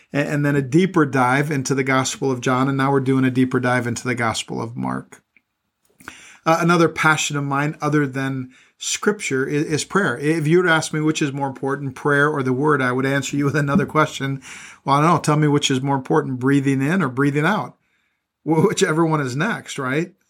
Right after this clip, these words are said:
W-, we breathe in the Word and we breathe out prayer. So I really love the prayers we find in the Bible. W-, one of my all-time favorite prayers in the Bible is Paul's prayer in Ephesians three,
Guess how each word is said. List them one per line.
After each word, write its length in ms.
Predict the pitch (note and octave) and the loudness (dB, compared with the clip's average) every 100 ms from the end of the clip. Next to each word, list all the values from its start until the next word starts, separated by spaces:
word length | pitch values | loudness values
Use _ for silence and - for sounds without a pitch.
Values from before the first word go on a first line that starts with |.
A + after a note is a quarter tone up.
| _ | _
W-, 220 | C#3+ D3+ | -4 0
we 140 | E3+ D#3 | 2 2
breathe 340 | C#3 D#3+ D#3+ | 2 2 2
in 160 | E3 F3 | 2 0
the 100 | F3 | 0
Word 400 | C#3+ B2 C3+ D#3 | 0 -2 -4 -6
and 220 | D3+ C#3+ | -10 -8
we 120 | D3 | -8
breathe 360 | C#3 C#3 C#3 C3+ | -6 -2 -2 -2
out 400 | C3 D3 - - | -4 -6 -12 -10
prayer. 380 | F3 E3 G#2 A2 _ _ _ _ _ _ _ | -4 -4 -6 -14 _ _ _ _ _ _ _
So 180 | - F#3 | -2 0
I 180 | E3+ F#3 | 2 2
really 320 | G3+ A#3+ A3+ | 4 4 4
love 280 | D#3+ F#3 E3+ | 4 2 0
the 80 | |
prayers 400 | D3 - E3 E3+ | -4 0 0 0
we 120 | D3 B2+ | 0 -2
find 260 | D3 D3+ | -2 -2
in 80 | D3+ | -2
the 60 | C3+ | -2
Bible. 440 | C3+ C#3+ B2 A#2 | 0 -2 -2 -8
W-, 260 | D#3 E3+ F#3 | -6 -6 0
one 140 | F3 | 2
of 80 | F3 | 4
my 160 | D#3 | 4
all-time 440 | D3 D#3 D#3+ D#3 C#3 | 4 2 2 0 0
favorite 340 | D#3 D#3 D3 | 2 2 0
prayers 300 | C#3+ C#3+ C3+ | -2 -2 0
in 40 | B2+ | -2
the 60 | |
Bible 340 | B2 B2+ C3 C3 | -2 -2 -2 -4
is 120 | B2+ | -6
Paul's 280 | - C#3 C3 | -2 -2 -2
prayer 200 | - B2+ | -4 -4
in 80 | |
Ephesians 560 | B2+ - C#3+ B2+ B2 A#2 | -4 0 0 0 -6 -8
three, 420 | - C#3+ C3+ B2+ | -6 -2 -2 -2